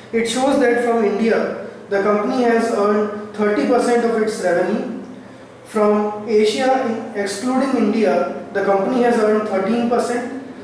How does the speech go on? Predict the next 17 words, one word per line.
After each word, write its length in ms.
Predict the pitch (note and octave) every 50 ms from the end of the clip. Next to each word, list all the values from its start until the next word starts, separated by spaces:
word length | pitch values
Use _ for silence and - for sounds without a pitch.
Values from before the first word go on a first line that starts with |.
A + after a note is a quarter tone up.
| - - -
From 280 | - G#3+ G#3+ G#3+ A3+ A3+
the 180 | B3 A3+ G3+
Europe, 720 | G#3+ G#3+ A3 A3+ A#3 A#3 A#3+ - - - - - - -
fifty-two 540 | - G#3+ G3 G#3+ A3+ A3+ - A3+ A#3+ B3+ B3
percent. 520 | B3 A#3 - - A#3 B3 B3 B3 - - - - - - - -
Rest 340 | F3 G3+ - - - C4
of 120 | A#3 G#3+ -
the 140 | A3+ A3 G#3+
world, 220 | G#3+ A3 A3 -
five 280 | - G3+ G3+ G#3+ - -
percent. 500 | G#3+ F#3 - - G#3+ A3 - - - - - - - - - -
And 600 | - G3 G3 G3+ G#3 G#3 G#3 G#3 G3+ - - - - - - - - - - - - - - - -
total 300 | A3+ G#3 G3 G3+ A#3+ A#3
is 220 | A#3 A#3+ - - -
hundred 360 | - F#3+ G3 G3+ G3+ G3 G3
percent. 420 | F3+ - - - F3 E3+ E3 D#3+
So 580 | - - G#3+ G#3+ G#3 G#3 G#3+ G#3 - - -